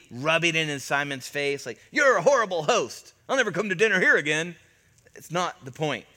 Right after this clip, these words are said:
Jesus never wastes a moment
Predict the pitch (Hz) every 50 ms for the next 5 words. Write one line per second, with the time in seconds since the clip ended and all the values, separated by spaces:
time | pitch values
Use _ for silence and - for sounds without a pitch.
0 | _ _ _ _ _ _ _ _ _ _ _ _ _ _ _ _ _ _ _ 120
1 | 110 160 202 214 214 196 196 185 - - - - _ _ _ _ _ _ 131 143
2 | 160 180 185 170 170 160 151 143 123 139 151 156 151 143 - - 143 135 131 131
3 | 135 147 160 160 143 123 - - _ - - -